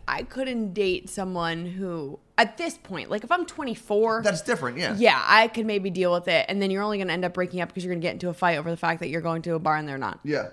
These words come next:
Speaker 1: Whatever. And I'm sure if people are listening right now and they're like, "I was younger and we dated and we're fine, we're married." I get it. I know what happens, but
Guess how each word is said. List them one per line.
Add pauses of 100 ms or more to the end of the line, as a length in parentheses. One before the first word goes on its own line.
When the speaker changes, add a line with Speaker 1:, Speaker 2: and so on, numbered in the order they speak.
Speaker 1:
Whatever. (1200)
And
I'm
sure
if
people
are
listening
right
now
and
they're
like,
"I
was
younger
and
we
dated
and
we're
fine,
we're
married."
I
get
it.
I
know
what
happens,
but